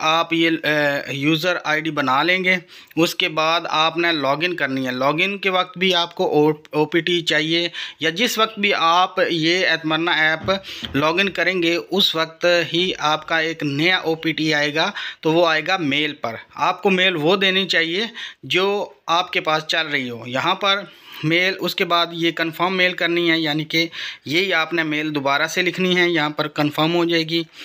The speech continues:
मैंने कॉपी पेस्ट कर दी और यहाँ पर आपने पासवर्ड क्रिएट करना है। पासवर्ड ऐसा क्रिएट करना है कि उसमें जो है कि अल्फ़ाबेट,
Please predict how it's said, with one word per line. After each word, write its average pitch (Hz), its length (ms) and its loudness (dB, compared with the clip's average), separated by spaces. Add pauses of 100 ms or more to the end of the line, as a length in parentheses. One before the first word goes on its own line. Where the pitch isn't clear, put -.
(180)
मैंने 147 160 0
कॉपी 147 260 -4
पेस्ट 156 300 0
कर 156 100 2
दी 156 200 -2
और 151 260 0
यहाँ 147 340 2
पर 180 200 0
आपने 160 440 0
पासवर्ड 151 520 0
क्रिएट 139 420 -2
करना 156 280 0
है। 151 120 -2 (360)
पासवर्ड 156 400 0
ऐसा 156 280 0
क्रिएट 175 380 0
करना 170 260 0
है 165 160 0
कि 156 140 -2
उसमें 156 480 0 (420)
जो 151 120 2
है 160 280 2
कि 151 200 0 (440)
अल्फ़ाबेट, 147 1040 -2